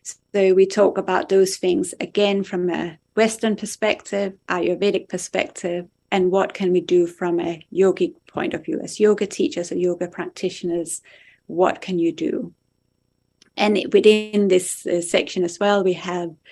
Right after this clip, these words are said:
or this part of the book, uh, we have a little section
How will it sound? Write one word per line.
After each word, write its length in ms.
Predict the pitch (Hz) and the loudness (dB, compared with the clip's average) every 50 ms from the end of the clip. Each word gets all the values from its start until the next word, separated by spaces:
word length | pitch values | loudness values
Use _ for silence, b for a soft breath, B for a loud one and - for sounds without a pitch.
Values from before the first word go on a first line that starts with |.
| B B B _ | B B B _
or 80 | 254 285 | -4 -2
this 280 | 339 - - - - - _ | 0 -2 -2 -4 -12 -18 _
part 240 | - - 185 - - | -6 -2 -2 -2 -2
of 80 | 175 - | -4 -6
the 100 | - 147 | -8 -10
book, 400 | 151 - 190 180 175 - - - B B B B B B B B _ _ - | -2 2 4 4 4 2 -2 -8 B B B B B B B B _ _ -4
uh, 220 | 175 175 175 175 170 | 0 0 2 2 2
we 80 | 175 | 0
have 200 | 160 160 185 180 | 0 0 0 2
a 40 | 180 | 2
little 240 | 180 180 156 160 160 | 2 2 2 0 -4
section 840 | - - 202 196 - - - - 185 185 185 180 180 180 180 - | -4 -2 0 0 0 -2 -4 -4 -2 0 2 2 2 0 -2 -4